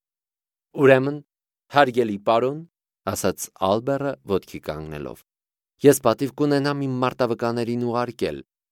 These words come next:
դուք կպայմանավորվեք նրանց հետ տեղի և զենքի ընտրության մասին»։ «Շատ լավ, հարգարժան պարոն, և այսօր երեկոյան, եթե կամենաք,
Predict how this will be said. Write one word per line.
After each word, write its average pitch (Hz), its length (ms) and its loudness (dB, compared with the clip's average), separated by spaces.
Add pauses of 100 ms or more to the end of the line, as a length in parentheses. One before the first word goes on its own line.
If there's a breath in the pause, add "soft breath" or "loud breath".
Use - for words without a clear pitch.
դուք 131 220 0
կպայմանավորվեք 123 920 0
նրանց 123 360 -2
հետ 120 180 -4
տեղի 107 360 0
և 123 220 -2
զենքի 113 480 -4
ընտրության 117 640 -6
մասին»։ 127 460 -6 (760)
«Շատ 92 380 -4
լավ, 131 320 -6
հարգարժան 73 640 -14
պարոն, 64 380 -16 (460)
և 127 120 6
այսօր 131 320 2
երեկոյան, 131 680 2
եթե 101 280 0
կամենաք, 117 560 -2